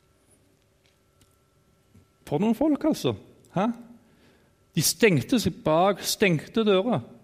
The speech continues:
Eller de gjemte seg bak stengte dører. Jesus, han rygger ikke unna. Og så tenker han som så at, ja, når de svikter meg, hvorfor i all verden skal jeg bruke mer tid på de der folka der? Det kunne vi ha tenkt.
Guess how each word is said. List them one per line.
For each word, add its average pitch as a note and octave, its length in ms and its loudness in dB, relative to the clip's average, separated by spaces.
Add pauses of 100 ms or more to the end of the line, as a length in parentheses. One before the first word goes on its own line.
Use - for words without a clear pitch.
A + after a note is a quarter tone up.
(500)
Eller E3+ 160 2
de G3 100 2
gjemte G#3+ 340 4
seg G#3 160 2
bak G3+ 220 4
stengte F#3+ 340 2
dører. F3+ 360 4 (640)
Jesus, A3+ 540 6 (180)
han A#3+ 240 4
rygger G3+ 240 4
ikke G#3+ 220 4
unna. E3+ 300 2 (1080)
Og E3 120 -2
så F3+ 80 0
tenker F3 260 2
han D#3+ 80 4
som D3 100 0
så E3+ 200 4
at, C3+ 100 0 (100)
ja, D#3 280 4 (580)
når C#3 160 0
de G3 180 8
svikter F#3+ 400 2
meg, F3 300 2 (160)
hvorfor G3 220 2
i F#3 40 6
all F3+ 140 4
verden F#3+ 560 4
skal F3 200 4
jeg F3 60 2
bruke F3 380 6
mer F#3+ 240 4
tid G3 240 4
på F#3+ 100 2
de F3 140 6
der G3 160 6
folka G#3 380 2
der? A3+ 240 6 (2000)
Det A3 80 0
kunne D4 180 2
vi D4+ 120 2
ha C4+ 100 0
tenkt. - 400 -4